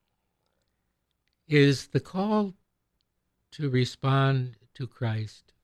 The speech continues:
by making his message available to the whole world, by word and witness. And all of us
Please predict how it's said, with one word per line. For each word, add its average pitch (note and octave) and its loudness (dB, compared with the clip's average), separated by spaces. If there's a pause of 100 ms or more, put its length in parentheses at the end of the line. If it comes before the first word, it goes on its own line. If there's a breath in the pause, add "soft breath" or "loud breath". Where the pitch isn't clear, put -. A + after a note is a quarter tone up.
(180)
by A2 -4
making B2+ 0
his A#2 -2
message A#2 -4
available A#2 -4
to - -16
the B2+ -8
whole C3 0
world, F#2+ -18 (1120)
by A#2 4
word C#3+ 2 (580)
and B2 0
witness. A2+ -8 (2250)
And C3+ 2
all G#3+ 2
of A#2+ 4
us - -4